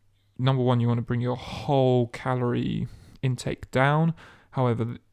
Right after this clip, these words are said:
I'm about to go on a tangent, so I'm gonna stop myself there. Um, fifty percent carbohydrate <laughs> intake, um, fifteen percent, so one five, should be protein. Obviously, you're not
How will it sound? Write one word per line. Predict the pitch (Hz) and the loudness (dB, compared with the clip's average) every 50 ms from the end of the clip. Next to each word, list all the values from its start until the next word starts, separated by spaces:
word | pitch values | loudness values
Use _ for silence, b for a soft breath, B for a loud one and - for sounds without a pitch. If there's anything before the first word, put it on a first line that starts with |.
| _ _ - | _ _ -6
I'm | - 123 127 | -4 -2 -2
about | 120 110 127 90 - - | 0 0 0 -2 -2 -4
to | - | -6
go | - 117 | -4 -4
on | 117 | -4
a | 110 104 | -4 -4
tangent, | - - 131 123 123 120 120 - | -6 -6 -4 -4 -4 -4 -6 -6
so | - 135 | -6 -6
I'm | 120 123 | -6 -6
gonna | 117 - | -6 -6
stop | - - - - 147 135 - | -8 -10 -6 -4 -4 -4 -2
myself | - 113 - - - - - | -4 -6 -4 -6 -6 -8 -8
there. | - - - - 135 B B B B B B B B - | -8 -8 -8 -8 -8 B B B B B B B B -4
Um, | - 117 - - - - | -4 -4 -4 -6 -10 -8
fifty | - - 156 156 - 143 135 | -6 -6 -6 -4 -4 -4 -6
percent | - - - 127 120 117 - - - | -6 -6 -4 -2 -2 -2 -4 -8 -10
carbohydrate | - - 120 107 - 135 143 - 120 120 - - - - - - - - - - | -6 -6 -4 -4 -6 -6 -6 -4 -4 -4 -4 -4 -4 -4 -4 -6 -8 -14 -18 -18
<laughs> | - - - - | -16 -10 -4 -4
intake, | 123 127 - - - - 175 165 - - - B B B B B - - | -2 -2 -2 -4 -2 0 0 0 0 -4 -10 B B B B B -12 -6
um, | - 120 117 120 117 113 - - - B B B B B B B B B B B _ - | -4 -2 -2 -2 -2 -2 -4 -6 -8 B B B B B B B B B B B _ -8
fifteen | - - 165 160 - - - 165 170 160 139 143 160 180 - - - | -4 -2 -2 -2 -2 -2 0 2 2 2 2 2 0 -2 -4 -6 -8
percent, | - 131 - - 127 123 - | -8 -6 -4 -2 -2 -2 -2
so | - - 127 120 | -2 -2 -2 0
one | 117 120 127 127 123 117 | 2 2 2 2 0 -2
five, | - - 135 123 123 - 127 127 139 147 - - - - - | -2 0 0 2 2 2 0 -2 -2 -4 -6 -10 -18 -20 -18
should | - - - 131 123 | -16 -10 -8 -6 -4
be | - 120 113 123 165 - - - _ | -2 -2 -2 -2 -2 -4 -8 -10 _
protein. | - - 135 139 143 - - 165 165 160 151 | -4 0 0 0 0 -2 -2 -2 -2 -2 0
Obviously, | - - 120 120 120 - - 123 123 123 123 123 B B B B B B B | -2 -2 -4 -4 -6 -6 -4 -4 -2 -2 -4 -6 B B B B B B B
you're | - - 127 | -6 -4 -4
not | 123 123 123 123 117 - - | -2 -2 -2 -2 -2 -4 -8